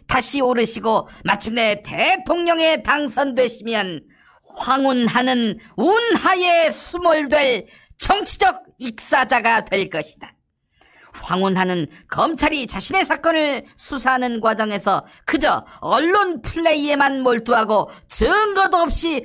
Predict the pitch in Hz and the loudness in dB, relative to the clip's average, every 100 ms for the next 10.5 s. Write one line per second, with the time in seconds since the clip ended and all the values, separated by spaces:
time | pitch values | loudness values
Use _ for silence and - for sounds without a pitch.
0 | - 220 403 - - 381 - 359 339 226 | -8 0 0 2 -2 -2 0 2 2 0
1 | - 269 - 240 226 214 214 139 - - | -4 -6 0 0 0 0 2 0 -2 -18
2 | - _ - 214 240 233 233 202 - 247 | -20 _ 0 0 0 0 0 0 0 2
3 | 392 392 - 330 359 339 311 226 311 240 | 2 -2 -2 -2 0 -2 -2 -6 -10 -2
4 | 285 277 254 - - - - 262 330 415 | 0 2 2 0 -10 -16 -14 -6 0 2
5 | 403 381 359 349 - 320 320 294 294 226 | 4 2 2 0 2 2 2 0 -4 0
6 | 277 262 269 254 240 240 247 233 226 214 | 0 2 2 2 2 2 2 0 2 2
7 | 196 185 175 143 135 117 _ _ _ _ | 0 -2 -4 -4 -6 -8 _ _ _ _
8 | - - 247 302 311 294 285 247 - 143 | -16 -2 2 2 0 0 0 -2 -6 -4
9 | 151 277 415 269 370 381 359 359 330 339 | 0 0 0 0 0 2 2 0 2 0
10 | 320 339 330 254 | 2 2 2 0